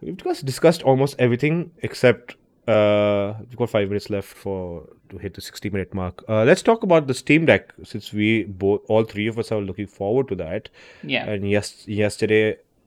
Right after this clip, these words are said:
Speaker 1: a few hands-on videos and stories were published. So I bet you've checked it out. I've checked it out, and Dhruv checked it out as well because he was sitting right next to me when we <laughs> saw it. <laughs> Uh, uh, yeah, so I was having drinks with Dhruv last night, so that's what,
Speaker 2: Nice.
Speaker 1: that's where I saw it.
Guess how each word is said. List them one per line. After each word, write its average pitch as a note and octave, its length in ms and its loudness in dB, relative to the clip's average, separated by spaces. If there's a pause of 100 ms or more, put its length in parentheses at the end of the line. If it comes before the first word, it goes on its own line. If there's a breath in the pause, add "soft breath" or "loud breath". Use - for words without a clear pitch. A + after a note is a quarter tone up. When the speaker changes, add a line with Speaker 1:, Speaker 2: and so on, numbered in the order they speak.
Speaker 1:
a A2 40 -12
few G#2 300 -4
hands-on G2+ 680 -4
videos F#2+ 480 -4
and F2+ 280 -10 (520 soft breath)
stories G#2 540 0
were F#2+ 80 -6
published. F#2+ 500 -4
So G2 960 -2 (140)
I - 40 -6
bet G#2 260 2
you've A2 160 -4
checked - 180 0
it G2+ 100 0
out. G2+ 220 0
I've G#2 160 -2
checked - 200 -10
it F#2+ 60 -4
out, G2 240 -4
and F#2+ 160 -10
Dhruv G2+ 200 0
checked - 180 -10
it G2 80 -4
out F#2+ 100 -2
as F#2+ 120 -4
well B2+ 140 4
because G#2+ 280 -2
he F#2 80 -8
was F#2 100 -12
sitting F#2 280 -6
right F2 160 -6
next A2 160 -2
to G#2 100 -8
me F#2+ 80 -6
when F2 180 -10
we F2+ 140 -6
<laughs> - 140 -10
saw G#2 140 -4
it. F2+ 240 -8 (580 loud breath)
<laughs> E3 1000 8
Uh, - 20 -2
uh, G#2+ 540 4 (120)
yeah, A#2 300 6
so - 160 2
I A2+ 60 12
was A#2 120 6
having A#2+ 220 6
drinks D#3+ 220 8
with A2+ 140 0
Dhruv C3 200 8
last F#2+ 220 2
night, F#2 220 -8
so F2 420 -8
that's G2 200 -14
what, F#2+ 140 -8
Speaker 2:
Nice. B2 500 -6
Speaker 1:
that's A#2+ 180 2
where A2 120 6
I G#2 60 2
saw G#2+ 260 -2
it. - 280 -16